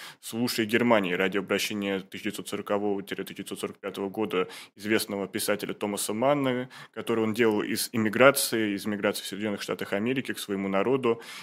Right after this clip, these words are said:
И, кроме того, там есть, э, некоторые ключевые тексты полемики сорок пятого года, связанные с отказом Томаса Манна возвращаться на родину.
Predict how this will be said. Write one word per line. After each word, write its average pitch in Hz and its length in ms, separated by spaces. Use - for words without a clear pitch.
И, 139 140
кроме 127 340
того, 113 280
там 110 240
есть, 104 440
э, 104 260
некоторые 104 520
ключевые 110 400
тексты 104 320
полемики 104 400
сорок 104 240
пятого 101 320
года, 123 240
связанные 101 420
с - 80
отказом 95 460
Томаса 90 340
Манна 107 240
возвращаться 95 540
на 98 160
родину. 98 420